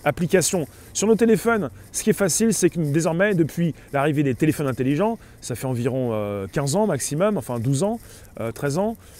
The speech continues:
euh, l'arrivée de l'iPhone, le premier, deux mille sept, ça fait treize ans, vous avez des applications qui, euh, ne vous laissent pas partir trop souvent vers des sites web, mais quand même, vous avez un navigateur, vous en avez besoin, vous l'utilisez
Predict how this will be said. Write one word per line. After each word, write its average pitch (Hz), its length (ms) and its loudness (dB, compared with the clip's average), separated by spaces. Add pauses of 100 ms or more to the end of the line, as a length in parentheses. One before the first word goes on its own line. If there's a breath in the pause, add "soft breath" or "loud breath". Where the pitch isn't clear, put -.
(180 loud breath)
euh, 120 260 -2
l'arrivée 127 400 2
de 139 60 2
l'iPhone, 190 380 2
le 170 60 4
premier, 196 440 0 (280 soft breath)
deux 135 120 0
mille 143 140 0
sept, - 360 0 (140)
ça - 140 -6
fait 139 120 -2
treize 139 240 0
ans, 226 160 0 (440 loud breath)
vous 160 200 4
avez 175 180 6
des 170 140 4
applications 165 600 0 (880)
qui, 190 280 2
euh, 123 1000 4
ne 123 100 0
vous 135 140 0
laissent 143 180 2
pas 165 140 2
partir - 380 -2
trop 160 200 0
souvent 170 400 2
vers 139 160 2
des 123 320 4 (200 loud breath)
sites - 360 0
web, 247 260 6 (280 loud breath)
mais 226 240 6
quand 170 160 0
même, 247 300 4
vous 139 160 2
avez 170 120 4
un 175 40 6
navigateur, 151 580 4
vous 156 140 2
en 151 40 0
avez 135 140 2
besoin, 143 380 4
vous 165 120 4
l'utilisez 131 480 0